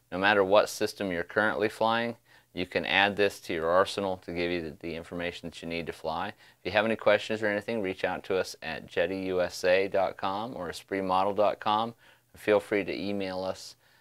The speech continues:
at sales at esprit model dot com.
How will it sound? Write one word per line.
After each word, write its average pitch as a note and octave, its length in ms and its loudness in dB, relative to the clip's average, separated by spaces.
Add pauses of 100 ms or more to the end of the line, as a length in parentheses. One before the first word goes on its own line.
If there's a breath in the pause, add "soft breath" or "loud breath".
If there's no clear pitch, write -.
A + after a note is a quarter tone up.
(120 soft breath)
at - 160 -2
sales G2+ 560 4
at F2 340 -4
esprit - 360 -6
model E2+ 320 -4
dot E2+ 280 -4
com. E2+ 300 -8